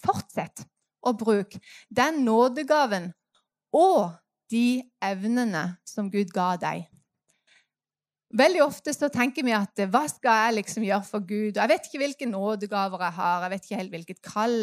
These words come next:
jeg har.» Og, og så blir du helt passiv. Hvis en sitter sånn og tenker, «Jeg må bare vente og finne ut av dette. Kanskje jeg må ta et par år på bibelskole for å finne det ut, eller, eller gå på noen konferanse for å se, liksom, kanskje om et par år så har jeg funnet ut av det, så kan jeg starte.»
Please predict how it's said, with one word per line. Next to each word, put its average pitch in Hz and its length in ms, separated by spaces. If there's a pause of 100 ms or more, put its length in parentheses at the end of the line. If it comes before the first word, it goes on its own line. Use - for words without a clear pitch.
jeg 170 220
har.» 175 260
Og, - 200 (180)
og 240 80
så 277 100
blir 277 220
du 320 80
helt 302 240 (100)
passiv. - 540 (1200)
Hvis 240 160
en 269 80
sitter 262 240
sånn 233 160
og 226 80
tenker, 208 300
«Jeg 226 80
må 220 80
bare 220 100
vente 214 320
og - 40
finne 208 200
ut 240 120
av 202 100
dette. 175 220
Kanskje 254 260
jeg 262 60
må 262 100
ta 254 160
et 254 100
par 254 160
år 254 160
på 269 120
bibelskole 240 600
for 170 140
å - 20
finne 170 240
det 170 80
ut, - 160
eller, 202 240 (560)
eller 214 200
gå 240 120
på 240 140
noen 226 100
konferanse 226 720
for 240 80
å - 40
se, 302 280
liksom, 202 280
kanskje 220 260
om 208 80
et - 100
par 196 160
år 226 240
så - 120
har 214 100
jeg - 80
funnet 254 220
ut - 120
av 269 80
det, - 80
så - 160
kan 339 160
jeg 320 120
starte.» - 420